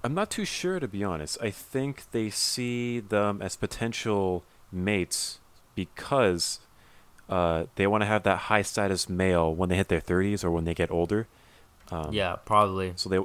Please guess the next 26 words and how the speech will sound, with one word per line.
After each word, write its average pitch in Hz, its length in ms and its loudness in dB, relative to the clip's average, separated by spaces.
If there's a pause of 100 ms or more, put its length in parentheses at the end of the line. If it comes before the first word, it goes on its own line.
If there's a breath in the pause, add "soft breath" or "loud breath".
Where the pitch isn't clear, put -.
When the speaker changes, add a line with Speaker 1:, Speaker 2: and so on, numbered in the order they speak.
Speaker 1:
they 98 100 4
want 98 240 2
that 87 180 2
financial 87 400 0
status. 80 400 -4
They 82 120 -2
want 82 260 -4
that 76 160 -6
social 90 300 -2
status. 78 560 -6 (560 soft breath)
And 78 440 -6 (840 soft breath)
I 98 100 0
think - 500 -6 (220)
in 92 200 -4 (260)
today's 98 340 0
society, 82 680 -2 (180)
um, 73 300 -10 (920)
they 98 160 0
can 95 160 -6
get 98 220 0
that 90 180 0
kind 87 240 -4
of 85 100 -4
higher 82 200 -2
status 80 540 -4 (1500)
generally. 92 520 0